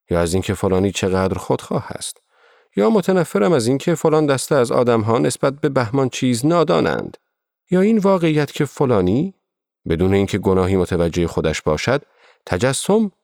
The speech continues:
یا عامل هنجارهای جنسیت زده یا نژاد پرستان است که در نهادهای اجتماعی و فرهنگی متبلور است که جهانبینیش را شکل می‌دهند.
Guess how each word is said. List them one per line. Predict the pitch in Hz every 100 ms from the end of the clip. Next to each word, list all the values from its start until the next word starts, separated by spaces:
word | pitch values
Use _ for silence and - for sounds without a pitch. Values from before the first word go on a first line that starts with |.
| -
یا | 147 175 -
عامل | 127 147 202
هنجارهای | 160 151 143 139 135 120 107 147 156
جنسیت | 131 117 104 101 90
زده | 82 82 107 135 _ - - -
یا | 95
نژاد | 101 90 92 82
پرستان | - 80 76 - 76
است | 73 120 -
که | -
در | 101
نهادهای | 95 87 92 87 80 113 175
اجتماعی | 175 - - 110 101 131
و | 135
فرهنگی | - 87 95 82 90 165
متبلور | 196 - 185 175 175
است | 175 165 - _ _ _ - -
که |
جهانبینیش | 90 90 90 87 85 90 90 -
را | 87
شکل | 87 - - - -
می‌دهند. | 87 - 104 170 - -